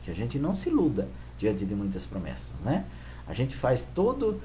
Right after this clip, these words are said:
todo um planejamento reencarnatório, e nesse planejamento reencarnatório, certamente o espírito orientador nosso, ele deve ter dito, pelo menos pra mim, assim, "Alberto,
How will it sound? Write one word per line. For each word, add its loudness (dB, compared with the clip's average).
todo 6
um 0
planejamento 4
reencarnatório, 2
e -2
nesse 4
planejamento 2
reencarnatório, 2
certamente 2
o 2
espírito 2
orientador 4
nosso, 4
ele 2
deve 8
ter 0
dito, -2
pelo 6
menos 4
pra 0
mim, -2
assim, 0
"Alberto, 2